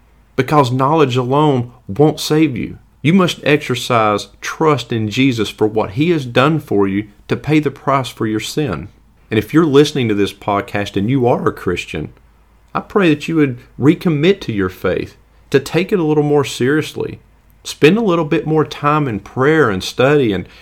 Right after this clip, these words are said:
and realize who it is that you represent when you claim to be a Christian. God told us in Exodus twenty verse seven, "You shall not take the name of the Lord your God in vain."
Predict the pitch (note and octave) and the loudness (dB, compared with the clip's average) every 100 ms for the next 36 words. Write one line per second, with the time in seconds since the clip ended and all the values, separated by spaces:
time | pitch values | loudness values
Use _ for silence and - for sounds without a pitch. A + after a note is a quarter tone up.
0 | - - C3 A#2 D3 G3 D#3 C3+ A#2+ - | -6 -2 0 2 2 2 2 2 0 -6
1 | _ _ - F#3+ G3 D3 F3 D3+ A#2+ - | _ _ 0 4 6 6 4 2 -4 -2
2 | D#3+ B2 C#3+ D#3 A#2+ G#2+ D3 D#3+ - G#2 | -4 2 2 2 -2 0 0 0 -2 -2
3 | A#2+ C#3 D3 - C3+ C#3+ A#2+ G#2+ G#2+ E3+ | -2 -2 -4 -4 -2 0 0 -2 0 0
4 | - - F2+ - - - F#2+ _ _ _ | 0 0 -4 -4 -10 -14 -16 _ _ _
5 | _ A#2+ C3 A#2+ - C#3 C#3+ G2+ - - | _ 0 0 0 2 4 4 2 -4 -14
6 | _ _ - G#2 - B2+ - A#2 G#2 - | _ _ -4 -4 -2 -2 -2 0 0 -2
7 | - B2+ B2 G#2+ A2+ A2 - A#2+ A#2+ F#2 | -6 -2 0 2 4 4 4 2 2 2
8 | F2+ - C3 D3+ - A#2+ G2+ B2 C3+ - | -6 -4 0 2 2 -2 0 2 0 0
9 | - C#3 B2+ A2 A2 C3 B2+ G#2+ G2+ G2+ | -2 0 2 -2 0 0 0 0 -2 0
10 | A2+ G#2 G2+ G#2 G2 A2 A#2 A2+ F#2+ F2 | 2 2 2 -2 0 0 2 0 -2 -2
11 | G2+ A2 - - | -2 -2 -4 -10